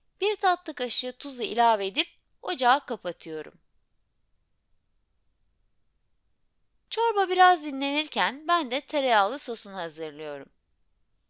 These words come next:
İki yemek kaşığı tereyağını küçük bir tencereye alıp eritiyorum. Ocağı kapatıp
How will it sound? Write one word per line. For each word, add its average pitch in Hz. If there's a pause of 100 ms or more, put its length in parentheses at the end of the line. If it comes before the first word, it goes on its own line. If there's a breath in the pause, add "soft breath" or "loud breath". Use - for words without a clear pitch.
(340)
İki 294
yemek 381
kaşığı 196
tereyağını 196 (100)
küçük 392
bir 359
tencereye 214
alıp 214 (220)
eritiyorum. 170 (1200)
Ocağı 392
kapatıp -